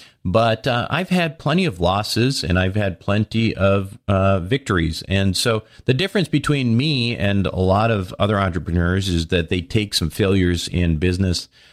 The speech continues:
in an entrepreneurship and it scares them and they don't come back. Now, what I've done and what I advocate is for people to look at failures, whether they come in entrepreneurship or investing,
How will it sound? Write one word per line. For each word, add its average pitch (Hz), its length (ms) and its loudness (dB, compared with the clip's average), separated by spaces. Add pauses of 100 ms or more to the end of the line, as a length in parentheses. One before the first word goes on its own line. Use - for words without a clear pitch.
(140)
in 90 120 2
an 90 100 2
entrepreneurship 92 1300 0
and 87 340 0
it 82 120 -2
scares 117 380 0
them 101 160 0
and 92 100 2
they 87 80 2
don't 90 220 -2
come 87 260 2
back. 101 440 -4
Now, 80 300 2 (120)
what 98 180 2
I've 113 340 0
done 90 380 2
and 85 320 0 (340)
what 87 100 2
I 90 120 2
advocate 104 600 2
is - 100 -2
for 85 260 -2
people 101 440 0
to 85 180 -2
look 107 480 0
at 85 380 0 (380)
failures, 107 600 2
whether 87 260 0
they 87 140 -2
come 87 380 0
in 80 100 2
entrepreneurship 90 800 -2
or 85 200 2
investing, 78 720 -2